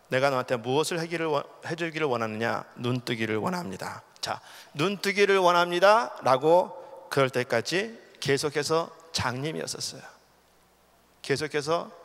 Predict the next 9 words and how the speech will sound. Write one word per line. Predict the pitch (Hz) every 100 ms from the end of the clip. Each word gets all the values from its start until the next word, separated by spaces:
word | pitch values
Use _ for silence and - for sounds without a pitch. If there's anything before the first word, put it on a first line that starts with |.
| -
이 | 143
바디메오는 | - 135 131 120 120 151 156
장님이었었어요. | - 139 139 131 117 120 - 147 - - -
근데 | 131 143 147 - - - - - - - _ -
오십이 | 180 208 208 185
절에 | 170
보니까 | 156 147 151
예수께서 | 143 156 - 160 147 151
이르시되, | 139 131 - - 123 123